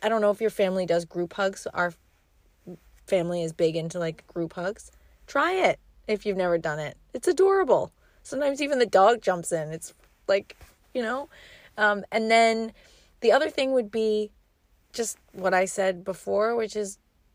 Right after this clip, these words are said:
when something annoying pops up,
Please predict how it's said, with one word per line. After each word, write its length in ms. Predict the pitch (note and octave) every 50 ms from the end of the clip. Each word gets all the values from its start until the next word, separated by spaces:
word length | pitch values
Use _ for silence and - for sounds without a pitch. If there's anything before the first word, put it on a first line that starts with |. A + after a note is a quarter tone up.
| _ _ _ _ _ _ _
when 320 | _ C3 F3+ G3 G#3 G#3 G3+
something 480 | - - - C4 C4+ B3+ - D4 D4
annoying 720 | D4 D4 C4+ B3 A3 G3+ G3+ G#3+ A3+ A#3 A#3 A#3+ B3 C4+ - _ _ _ _ _ _ _ _ _ _ _ _ _ _ _ _ _ _ _ _ _ _ _ _
pops 340 | - - G3 B3 - - -
up, 300 | - G3 G#3 - _ -